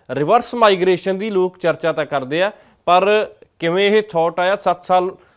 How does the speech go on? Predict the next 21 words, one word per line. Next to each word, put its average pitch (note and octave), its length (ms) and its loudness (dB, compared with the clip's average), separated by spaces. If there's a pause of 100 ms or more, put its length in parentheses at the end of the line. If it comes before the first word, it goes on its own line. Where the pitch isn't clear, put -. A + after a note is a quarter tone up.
(120)
ਦਾ F3 140 4
ਸੀ G3+ 140 -4
ਮੁੰਡਾ E3+ 300 0
ਜਦੋਂ E3+ 300 -4
ਵਿਦੇਸ਼ D3+ 320 -4
ਚਲਾ E3 280 0
ਗਿਆ D#3+ 180 0
ਸੀ, F#3 140 -6
ਉਹਦੇ G3+ 160 -4
ਦਿਮਾਗ D3+ 320 -2
ਦੇ C3+ 160 -10
ਵਿੱਚ, D#3 200 -8
ਉਹਦੇ F#3+ 140 -6
ਜ਼ਿਹਨ D#3 320 -8
ਦੇ D#3+ 80 -6
ਵਿੱਚ D#3 220 -10
ਇਹ E3 140 -8
ਗੱਲ C3+ 220 -4
ਆਈ B2+ 320 -4
ਹੈ, F3+ 140 -8 (320)
ਔਰ F3 280 -2